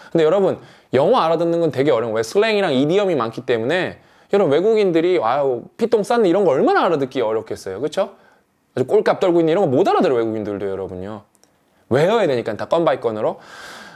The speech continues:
근데 아무튼 그런 거를 해서 너무 지금 행복하고 그 저자들이랑 우리가 언제든지 교류를 할 수 있다는 사실에 대해서 엄청 행복하고 두 번째는 이제 우리가 책이 한 이삼십 권 벌써 쌓여가고 있거든요. 백 권이 쌓이면 뭐가 되죠?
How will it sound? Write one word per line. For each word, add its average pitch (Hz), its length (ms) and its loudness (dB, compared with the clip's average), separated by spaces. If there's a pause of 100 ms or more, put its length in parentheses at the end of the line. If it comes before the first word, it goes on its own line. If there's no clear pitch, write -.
근데 196 160 0
아무튼 185 580 0
그런 202 480 2
거를 185 340 2
해서 170 260 0
너무 175 340 2
지금 139 600 -2
행복하고 123 760 0 (320)
그 127 200 0
저자들이랑 131 840 0
우리가 131 220 2
언제든지 202 580 2
교류를 139 280 0
할 135 80 -6
수 - 100 -4
있다는 127 260 0
사실에 135 340 0
대해서 123 280 2
엄청 127 300 -2
행복하고 160 720 0 (640)
두 156 80 4
번째는 202 460 2
이제 156 80 2
우리가 156 180 4
책이 208 320 0
한 190 180 0
이삼십 143 320 -2
권 175 140 0
벌써 139 180 -2
쌓여가고 180 440 2
있거든요. 127 420 -2 (1400)
백 139 160 0
권이 208 200 2
쌓이면 160 300 0
뭐가 117 220 0
되죠? 117 260 0